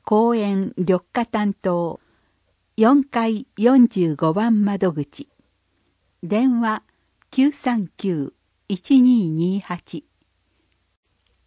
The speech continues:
無理なく楽しく、ええとこ藤井寺体操inイオン。藤井寺市のご当地体操や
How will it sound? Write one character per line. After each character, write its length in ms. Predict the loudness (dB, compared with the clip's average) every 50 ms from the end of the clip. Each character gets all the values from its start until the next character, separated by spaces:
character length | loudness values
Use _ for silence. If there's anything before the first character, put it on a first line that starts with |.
| _ _ _ _ _ _ _ _ _ _ 2
無 180 | 4 6 6
理 160 | 8 6 6 6
な 140 | 4 2
く 160 | -2 -8 -16 -12
楽 300 | -6 -6 -4 -2 -2 -4
し 160 | -6 -8 -14 -16
く、 300 | _ -8 -8 -8 -8 _ _ _ _ _ _
え 180 | 0 0 0
え 40 | 0
と 180 | -2 -4 -6 -4
こ 160 | -2 -2 -4
藤 460 | -2 -2 -4 -4 -2 -2 -2 0 -2
井 40 | -2
寺 380 | -4 -6 -6 -4 -6 -8 -8 -10 _ _ _ _
体 240 | -2 -2 0 -2 -2
操 480 | -4 -2 -2 0 0 0 0 -2 -4 -4 0
in 360 | 0 2 2 2 0 -2 -4 -2
イ 180 | 0 2 2 2
オ 140 | 2 0
ン。 180 | -2 -4 -6 -10 _ _ _ _ _ _ _ _ _ _ _ _ _ _ _ _ _
藤 400 | _ _ -4 -2 0 2 2 2
井 40 | 2
寺 260 | 0 -2 -2 -2 -4
市 180 | -6 -6 -4 -4
の 140 | -2 -2 -2
ご 160 | -2 -4 -2
当 240 | 0 0 0 0 -2
地 200 | -4 -8 -6 -4
体 200 | -4 -4 -4 -4
操 280 | -6 -6 -6 -6 -6 -6
や 260 | -6 -8 -8 -10